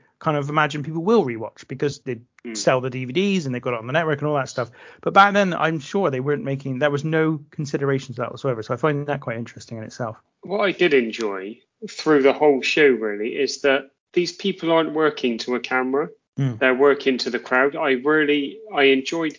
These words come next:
Speaker 2: that aspect of it because I think it's just because it's so different. Because every piece of wrestling that you watch that is televised, they'll manoeuvre themselves so that they can put a bloody chin lock on in front of the hard camera. So, I mean, the amount of chin locks I couldn't see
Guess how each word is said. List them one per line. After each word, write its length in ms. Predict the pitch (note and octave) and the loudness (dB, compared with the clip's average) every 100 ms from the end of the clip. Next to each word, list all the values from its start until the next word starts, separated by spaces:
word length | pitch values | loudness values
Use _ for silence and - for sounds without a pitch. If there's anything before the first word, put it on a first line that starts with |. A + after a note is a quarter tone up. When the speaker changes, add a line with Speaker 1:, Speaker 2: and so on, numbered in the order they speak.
| - | -6
Speaker 2:
that 180 | D3 D3+ | -6 -6
aspect 520 | C#3+ - A2 - - | -10 -10 -12 -12 -10
of 60 | |
it 180 | A2 G#2 | -8 -6
because 300 | C3 - A#2 | -8 -8 -6
I 80 | E3 | -4
think 140 | D#3+ D#3+ | -2 -4
it's 80 | - | -4
just 260 | D3 - | -6 -4
because 280 | D3 - - | -4 -4 -6
it's 120 | B2 | -4
so 120 | B2+ | -4
different. 420 | A#2 C3+ C3 D#3 A3+ _ | 0 0 0 -4 -4 _
Because 320 | C3 B2+ B2+ | 0 2 4
every 460 | D3 C#3 C3+ A#2+ - - - _ _ | 4 4 2 0 -6 -18 -20 _ _
piece 200 | C3+ B2 | -8 -6
of 80 | A#2+ | -2
wrestling 360 | B2 - A#2 | -2 -2 -6
that 100 | G#2+ | -4
you 160 | B2 A#2+ | -4 -4
watch 440 | A2 A2+ - - | -4 -4 -6 -6
that 120 | - A#2+ | -2 -2
is 240 | C3 A2+ | -2 -4
televised, 720 | - A#2 G#2 G2 G2 G2+ - _ B2 | -2 -2 -2 -6 -10 -12 -16 _ 2
they'll 320 | B2 A#2+ B2+ - _ | 2 0 -6 -20 _
manoeuvre 760 | F3+ C3+ C3+ C#3 C#3 C#3+ B2+ B2 | -10 -4 4 4 6 4 2 0
themselves 600 | G#2+ G#2+ - G#2 G#2 - | -2 -4 -4 -4 -4 -4
so 120 | A#2 | -4
that 180 | A2 A#2 | -4 -2
they 160 | A#2 A2+ | -2 -2
can 200 | A#2+ A#2 | -2 -2
put 140 | B2 C#3 | -2 -4
a 60 | A#2+ | -4
bloody 280 | B2 A2+ | -4 -4
chin 300 | A2+ - B2+ | -2 0 2
lock 240 | A2 G2+ - | 0 -4 -4
on 160 | G#2 | -4
in 120 | G2+ G#2 | -4 -4
front 200 | A#2 A2+ | -6 -6
of 60 | |
the 80 | A2+ | -2
hard 300 | A2+ A#2 A2+ | 2 2 0
camera. 420 | - A#2 A#2+ D#3 - _ | -4 -2 0 -2 -6 _
So, 180 | - G#3+ | 2 4
I 80 | A#2+ | 4
mean, 240 | G2 C3+ | 2 0
the 60 | D#3+ | 0
amount 220 | F3+ G3 | 0 -2
of 40 | F#3+ | 2
chin 240 | G#3+ D3+ | 2 4
locks 300 | G#2 - - | 2 -2 0
I 80 | C#3 | 0
couldn't 440 | C3+ - F3+ F3 | -2 -8 -6 -2
see 520 | - F#3 A2 G2 - | -2 0 0 -2 -8